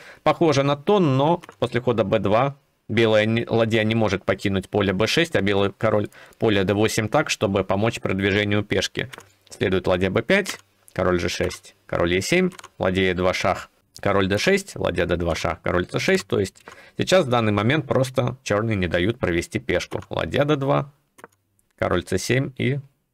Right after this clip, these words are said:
получилась такая вот ничья обидная. Но в итоге против сборной С Ш А устояли, наверное, даже с позиции силы. Надырбек Абдусатторов блестяще победил Фабиана Каруану. И, конечно, наверное, это была партия дня.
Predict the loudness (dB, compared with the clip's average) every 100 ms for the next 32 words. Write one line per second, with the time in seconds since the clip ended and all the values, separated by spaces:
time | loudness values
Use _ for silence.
0 | _ _ -2 -2 0 -2 -4 -6 _ -10
1 | -4 -2 -2 -2 -2 -4 -2 -2 -2 -4
2 | -2 -2 0 0 -2 -6 -20 -20 -4 0
3 | 2 2 2 2 2 0 0 0 0 2
4 | 0 0 -2 0 0 0 0 2 2 2
5 | 0 -8 _ _ -4 0 2 2 2 2
6 | -2 -2 -2 0 -2 -4 -2 0 2 0
7 | -4 _ _ -6 -2 0 -2 -2 -4 -2
8 | -2 0 0 0 -4 -2 -2 -2 -4 -2
9 | -2 -2 -2 0 -2 -2 -2 0 0 0
10 | -2 -6 -20 _ -6 -4 0 0 -2 -2
11 | -2 0 0 0 -2 -2 -2 -4 0 -2
12 | -2 -2 -2 -2 _ _ -18 -8 -6